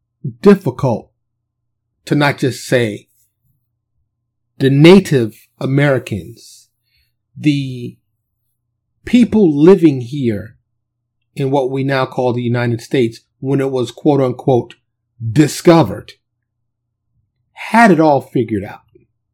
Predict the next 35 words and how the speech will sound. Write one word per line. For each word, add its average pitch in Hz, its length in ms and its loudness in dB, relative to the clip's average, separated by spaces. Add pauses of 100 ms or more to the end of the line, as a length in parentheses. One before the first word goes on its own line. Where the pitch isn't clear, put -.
(480)
Now, 156 420 2 (1300)
some 151 300 0
will 135 100 0
say, 135 220 -2
"Well, 123 240 -4
how'd 131 240 -6
they 131 120 -2
get 120 200 -6
decimated 117 580 -2
if 110 120 -10
they 113 100 -4
had 117 120 -4
it 113 40 -6
all 107 340 -10
figured 104 240 -6
out?" 123 280 -8 (500)
Well, 226 140 0
while 277 160 6
they 269 120 4
warred 160 360 8
between 151 360 2
themselves 139 600 2
and 127 80 0
they 127 80 0
protected 123 460 -4
themselves 123 580 -2
and 120 100 -4
they 120 60 -4
hunted 120 480 -4
and 120 240 -8
lived 120 220 -6
one 120 200 -6
with 113 120 -10
the 107 80 -12
land, 117 400 -6